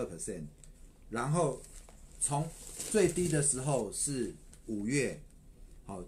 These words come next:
接下来六月、七月这两个月其实都呈现怎么样？都呈现这个月增的状况。然后现在头条又讲说八月有机会更好一点，越到后来 iPhone 又要拉货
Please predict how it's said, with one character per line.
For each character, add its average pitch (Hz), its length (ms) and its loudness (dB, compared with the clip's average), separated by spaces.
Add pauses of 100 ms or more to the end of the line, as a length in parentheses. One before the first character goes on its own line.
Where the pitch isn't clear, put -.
(100)
接 170 180 4
下 165 240 4
来 123 120 2
六 147 280 4
月、 143 160 6
七 131 280 -4
月 123 280 0 (120)
这 180 100 2
两 110 180 4
个 110 80 0
月 131 220 4
其 117 160 -4
实 110 140 -2
都 127 180 0
呈 104 240 -4
现 110 180 -2
怎 80 140 -10
么 80 60 -12
样？ 76 180 -10 (460)
都 147 120 2
呈 127 220 0
现 120 260 0
这 123 100 -4
个 110 160 -2
月 120 280 0
增 101 340 -4 (160)
的 101 140 -4
状 92 320 -4
况。 85 260 -8 (1160)
然 139 200 2
后 175 460 4 (240)
现 185 160 0
在 160 80 2
头 147 140 4
条 143 160 4
又 156 80 4
讲 107 200 -2
说 135 200 -2
八 139 200 -2
月 135 140 4
有 95 80 -2
机 117 180 -4
会 123 120 -2
更 110 180 -6
好 76 220 -12
一 85 40 -12
点， 82 160 -14 (960)
越 196 220 6
到 170 180 4
后 151 260 4
来 92 280 -4 (840)
iPhone 160 320 4
又 131 100 2
要 127 160 4
拉 110 200 2
货 - 280 -4